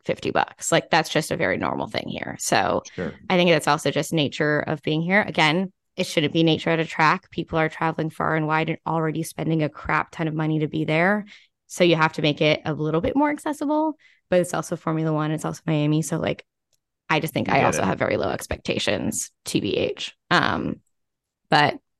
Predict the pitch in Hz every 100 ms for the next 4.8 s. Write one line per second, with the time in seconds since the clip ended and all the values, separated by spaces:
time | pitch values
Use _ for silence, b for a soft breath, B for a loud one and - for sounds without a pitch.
0 | _ - 208 214 208 214 208 202 - _
1 | _ _ _ _ 202 185 170 165 165 165
2 | 160 160 - - - 107 85 - - -
3 | _ _ _ 180 170 170 - 170 165 165
4 | - - - - - - 98